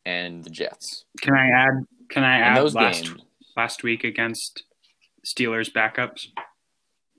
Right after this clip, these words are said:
Speaker 1: Sure. Sure. Sure.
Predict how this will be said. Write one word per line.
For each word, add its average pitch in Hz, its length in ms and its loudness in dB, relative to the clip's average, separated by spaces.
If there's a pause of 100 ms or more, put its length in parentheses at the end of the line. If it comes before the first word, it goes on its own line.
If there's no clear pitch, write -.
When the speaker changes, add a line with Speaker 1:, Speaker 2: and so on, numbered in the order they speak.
(800)
Speaker 1:
Sure. 151 320 2 (600)
Sure. - 280 -4 (680)
Sure. - 200 -8